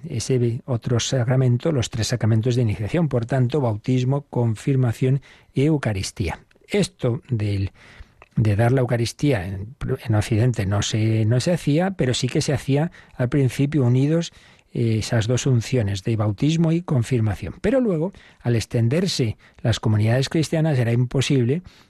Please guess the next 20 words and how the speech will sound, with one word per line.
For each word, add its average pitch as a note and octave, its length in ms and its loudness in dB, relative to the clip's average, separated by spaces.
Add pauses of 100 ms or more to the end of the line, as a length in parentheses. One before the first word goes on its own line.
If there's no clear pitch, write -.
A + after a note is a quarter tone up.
(160)
que A2 200 0
los G#2+ 240 -2
obispos A#2+ 720 0
hicieran B2 380 0
todo A#2 240 0
esto, G#2 320 -4
como A2+ 240 -2
es G2 80 -2
lógico. A2+ 460 -2
Entonces, G#2 440 -2 (380)
lo A2 100 2
hacía A#2+ 240 0
el A2+ 80 0
sacerdote, F3+ 880 -2
el A2 180 0
bautismo, F#3+ 600 0
y A#2 220 -2
el G2 100 -2
sacerdote A#2+ 580 0
normalmente A#2 840 2